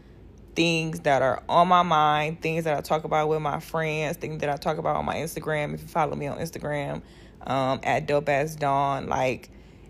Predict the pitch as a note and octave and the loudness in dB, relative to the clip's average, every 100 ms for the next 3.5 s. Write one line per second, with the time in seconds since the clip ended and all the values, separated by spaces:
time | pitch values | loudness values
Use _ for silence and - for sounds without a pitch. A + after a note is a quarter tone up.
0 | - C#4+ E4 F4 C4 G3+ G#3 F#3+ E3+ F3 | 2 4 4 2 4 6 8 10 8 6
1 | - A3 G#3 - B2+ F#3 G3+ A#3 A3+ F#3 | 2 4 4 4 0 -2 -2 -2 -2 0
2 | E3+ D#3+ E3+ D3 E2 - C3 C#3+ C#3+ D3 | 0 2 2 2 2 -2 -4 0 0 0
3 | D3 C#3+ F3 - - | 0 -2 -4 -10 -18